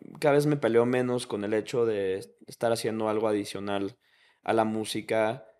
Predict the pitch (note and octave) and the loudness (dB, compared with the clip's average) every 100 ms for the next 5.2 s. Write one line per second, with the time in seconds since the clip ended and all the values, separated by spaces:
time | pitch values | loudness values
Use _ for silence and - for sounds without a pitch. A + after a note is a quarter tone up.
0 | _ - F#2+ F#2+ F#2 F#2 F2+ - _ _ | _ -8 -6 -6 -8 -12 -14 -18 _ _
1 | _ _ _ - - B2 A#2 A2+ B2+ B2 | _ _ _ -20 0 4 4 4 2 2
2 | A2 A2+ A2+ G#2+ G#2+ A2 A2 G#2+ - - | 2 0 0 -2 -6 -4 -6 -8 -12 -12
3 | G2+ G#2 - _ - A2 G#2 G2+ F#2+ F#2 | -10 -10 -12 _ -2 0 2 0 -2 -4
4 | F2+ F#2+ - _ _ - G#2+ - F2+ E2+ | -8 -12 -16 _ _ -16 -14 -10 -8 -8
5 | F2 | -12